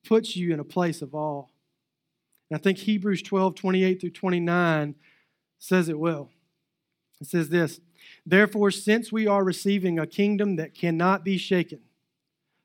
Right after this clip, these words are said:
let us be thankful and so worship God acceptably with reverence and awe. For our God is a consuming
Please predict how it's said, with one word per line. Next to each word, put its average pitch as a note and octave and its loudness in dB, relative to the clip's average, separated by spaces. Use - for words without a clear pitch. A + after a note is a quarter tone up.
let G3 4
us G#3+ 2
be G#3 -4
thankful G3+ -4
and D#3+ -2
so A3 2
worship A3+ 2
God F3 4
acceptably E3+ -2
with C#3+ -8
reverence G3+ 0
and D3 -10
awe. D#3 -4
For F3 -12
our G#3 4
God E3+ 4
is D#3 -8
a D3+ -4
consuming D3 -4